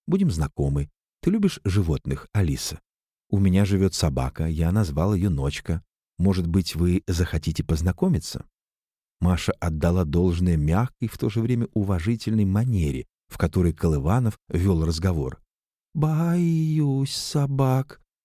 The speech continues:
выкрикнула девочка и вдруг заговорила сумбурно, быстро, неразборчиво. Это был, кажется, поток испуганных жалоб.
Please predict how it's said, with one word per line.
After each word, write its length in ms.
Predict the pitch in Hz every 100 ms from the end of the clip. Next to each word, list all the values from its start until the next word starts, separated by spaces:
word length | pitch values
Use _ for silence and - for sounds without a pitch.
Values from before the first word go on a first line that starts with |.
| -
выкрикнула 640 | 92 113 - 113 - 113
девочка 560 | 107 107 107 107 - 117 - _ _ -
и 120 | 82
вдруг 300 | 76 110 95
заговорила 720 | 82 87 92 95 92 87 78
сумбурно, 800 | - - 80 73 113 135 104 90
быстро, 560 | 76 123 104 - -
неразборчиво. 800 | 80 110 151 113 80 - - - - _ _ _ -
Это 200 | 101 95
был, 180 | 104
кажется, 460 | 95 113 101 95 -
поток 460 | - 92 - 127 104
испуганных 580 | - - 117 104 110
жалоб. 460 | 92 87 92 62 -